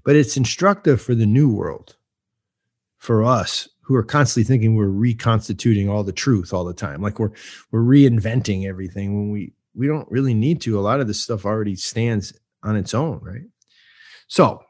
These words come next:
Plato's a ball buster, basically. What about Hinduism? Well, Ananda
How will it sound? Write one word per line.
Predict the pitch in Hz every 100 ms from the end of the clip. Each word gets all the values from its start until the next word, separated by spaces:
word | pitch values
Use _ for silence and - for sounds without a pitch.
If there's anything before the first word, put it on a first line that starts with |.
| _ _ _ _ _ _ -
Plato's | 196 196 185
a | 143
ball | 117 110
buster, | 101 104 - 107
basically. | 101 107 101 110 104 101 98 85 _ _ _ _ _ _ _ _ _ _ _ _ -
What | 131
about | 139 127 110
Hinduism? | 131 113 104 95 98
Well, | 120 123 -
Ananda | 147 131 151 175 175 180